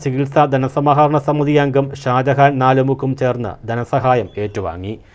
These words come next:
രക്ഷാധികാരി വഹാബ് വൈശൻ്റയ്യത്ത് അധ്യക്ഷത വഹിച്ചു. ജനറൽ സെക്രട്ടറി മാത്യു പടിപ്പുരയിൽ സ്വാഗതം ആശംസിച്ചു. സദാശിവൻ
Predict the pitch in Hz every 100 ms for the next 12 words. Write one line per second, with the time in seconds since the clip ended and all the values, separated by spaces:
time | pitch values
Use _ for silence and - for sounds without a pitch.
0 | - - 117 113 131 117 123 117 113 156
1 | 117 117 127 123 127 110 117 123 131 123
2 | 123 120 113 104 110 104 107 - 104 95
3 | 90 90 117 117 - - - - 151 165
4 | 170 180 175 170 170 143 135 139 139 156
5 | 160 147 139 147 120 98 - 120 120 101
6 | 95 - 95 - 104 120 117 - - -
7 | - - 120 120 120 131 123